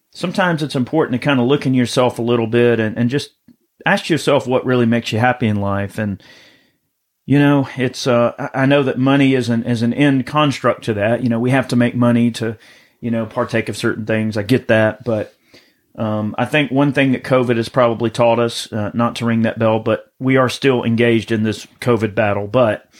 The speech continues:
one thing that covid has taught us is to spend time with our families and to not rely on other people as much. And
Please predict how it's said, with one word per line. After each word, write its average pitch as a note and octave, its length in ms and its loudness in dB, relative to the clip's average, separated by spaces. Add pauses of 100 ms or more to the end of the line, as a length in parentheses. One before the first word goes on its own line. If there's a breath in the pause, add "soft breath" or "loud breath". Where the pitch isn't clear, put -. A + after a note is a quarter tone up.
(300 loud breath)
one C#3+ 200 0
thing D3 200 0
that B2+ 120 -2
covid A#2+ 300 0
has A2 120 -4
taught A2+ 280 2
us G#2+ 220 -2
is G#2 280 -2
to G#2+ 360 0
spend C3 320 -2
time B2 240 2
with A2+ 100 0
our A2 100 0
families A#2 720 0 (360 soft breath)
and A#2 100 -6
to B2+ 60 0
not B2+ 240 2
rely B2 360 4
on A#2+ 120 2
other B2 180 0
people C#3 320 0
as G#2+ 140 -4
much. F#2+ 320 -6
And G#2+ 240 -6